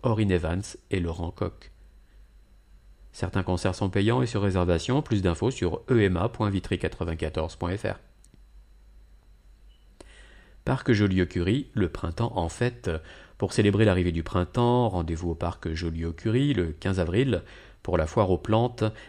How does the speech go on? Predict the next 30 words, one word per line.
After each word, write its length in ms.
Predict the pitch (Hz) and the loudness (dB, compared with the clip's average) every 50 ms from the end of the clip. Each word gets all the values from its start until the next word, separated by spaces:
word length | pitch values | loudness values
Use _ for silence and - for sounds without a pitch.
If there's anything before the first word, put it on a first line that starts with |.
| - - | -6 -2
et 80 | 95 | 0
le 80 | 90 82 | 0 0
printemps 380 | - - 90 87 - 117 113 | 0 -2 -2 -2 0 0 0
des 140 | 107 98 92 | 2 2 2
mains 160 | 92 90 92 | 2 2 2
vertes. 420 | 90 95 92 95 98 - - - 90 78 76 - - - - - - - - - - - | 2 2 2 2 0 -2 -4 -4 -4 -4 -4 -6 -12 -20 -20 -20 -20 -20 -20 -10 -6 -6
Le 80 | 82 | -6
premier 400 | - - 98 95 98 95 92 90 | -2 0 0 2 4 4 2 2
convie 480 | - - 95 92 95 92 95 101 110 - - | 0 0 0 0 0 0 0 -2 -4 -4 -4
des 280 | 113 90 85 80 98 | -2 -2 0 0 0
exposants, 480 | 110 - - - 98 92 90 123 151 170 | -2 -2 0 0 2 2 4 2 2 0
particuliers, 640 | - 87 82 - - 87 - - 85 85 82 87 92 | 0 -4 -6 -4 -6 -8 -6 -6 -6 -4 -2 -2 -2
professionnels 640 | - - - - - - 78 - - 87 92 98 92 87 | -4 -4 -6 -6 -6 -6 -6 -4 -4 -2 -2 -2 -2 -4
et 20 | |
associations, 560 | 78 80 - 90 - - 101 101 - 139 139 139 - - - - - - | -4 -4 -6 -6 -4 -4 -4 -2 -2 -2 -2 -2 -4 -10 -20 -18 -6 -2
à 80 | 95 95 | 0 4
vendre 400 | 95 110 113 113 101 87 85 82 | 4 6 6 4 4 2 2 2
divers 400 | 80 90 85 85 82 80 82 87 | 0 0 0 0 0 0 0 0
articles, 480 | 87 - - - 151 156 - - - - | -2 0 0 -2 -2 0 0 -2 -2 0
livres 440 | 98 92 120 139 113 92 104 98 - - 101 90 | 2 2 2 2 2 2 0 -2 -2 -4 -4 -2
et 60 | 87 | -2
outils 240 | 87 87 - - 120 | -2 -4 -4 -4 -2
de 100 | 95 90 | -2 0
jardinage, 560 | 87 87 82 85 87 82 82 90 113 127 127 - - - - - - - | 0 -2 -2 -2 -4 -2 0 0 0 0 -2 -4 -10 -14 -20 -20 -2 2
cactus 500 | 120 113 117 - - - 170 - - - | 2 2 2 0 -2 -2 -2 0 0 -2
et 60 | 80 | -2
plantes 280 | - - 87 82 - | -2 -4 -6 -4 -2
en 100 | 85 85 | -4 -4
pot, 280 | 80 - 113 - - - - | -2 0 0 0 -2 -4 -4
déco. 440 | 98 107 127 123 - 90 85 - | -2 -2 -2 -2 -2 -4 -4 -6